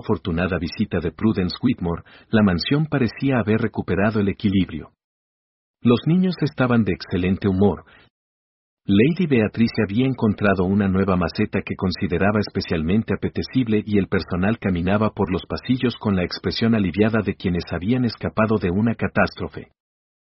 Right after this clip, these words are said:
Emily también se sentía más tranquila.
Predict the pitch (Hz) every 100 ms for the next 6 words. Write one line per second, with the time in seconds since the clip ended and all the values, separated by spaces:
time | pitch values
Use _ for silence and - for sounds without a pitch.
0 | _ _ _ - 135 151 147 131 - 92
1 | 95 139 - 131 101 87 120 120 101 92
2 | 98 - 101 - 92 78